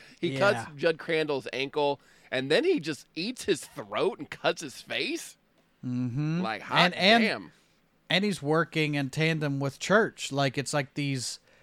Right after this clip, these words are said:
Speaker 2: w-, these dead people that are coming back from the cemetery are, have, like, an understanding, like a, I don't know, an E S P type deal,
Speaker 1: They
Speaker 2: you
Speaker 1: have
Speaker 2: know?
Speaker 1: a, they have a working relationship.
Speaker 2: Yeah, and, like,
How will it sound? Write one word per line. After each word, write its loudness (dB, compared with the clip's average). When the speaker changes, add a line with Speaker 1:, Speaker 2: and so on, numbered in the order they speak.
Speaker 2:
w-, -10
these -2
dead 4
people 0
that 0
are -8
coming 0
back 0
from -4
the -4
cemetery -2
are, -2
have, 0
like, -2
an -2
understanding, 0
like -6
a, -2
I 0
don't 2
know, 2
an -4
E 0
S -2
P -2
type -4
deal, -2
Speaker 1:
They 2
Speaker 2:
you 6
Speaker 1:
have 4
Speaker 2:
know? 2
Speaker 1:
a, 0
they 0
have 2
a 2
working -2
relationship. -4
Speaker 2:
Yeah, 6
and, 2
like, 4